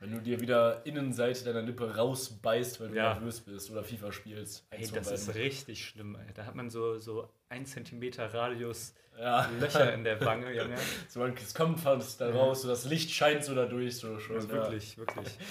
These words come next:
Speaker 1: <laughs>
Speaker 2: Das, ich hab, ich hab auch letztens wie so ein Spaß, hab ich geübt, dieses mit zwei,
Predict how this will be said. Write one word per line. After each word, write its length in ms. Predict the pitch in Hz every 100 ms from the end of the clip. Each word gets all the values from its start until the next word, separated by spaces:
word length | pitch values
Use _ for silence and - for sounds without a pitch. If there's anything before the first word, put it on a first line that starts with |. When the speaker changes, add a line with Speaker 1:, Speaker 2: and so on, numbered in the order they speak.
| 190 - - -
Speaker 1:
<laughs> 460 | - 165 - 123 -
Speaker 2:
Das, 200 | 104 101 -
ich 140 | -
hab, 180 | - -
ich 140 | 113 120
hab 80 |
auch 100 | 113
letztens 320 | 110 113 110 123
wie 40 |
so 100 | 113
ein 100 | 110
Spaß, 420 | 104 - 117 - -
hab 80 |
ich 160 | 104 101
geübt, 320 | - 123 120
dieses 340 | 113 110 107 113
mit 140 | 104
zwei, 340 | - 113 113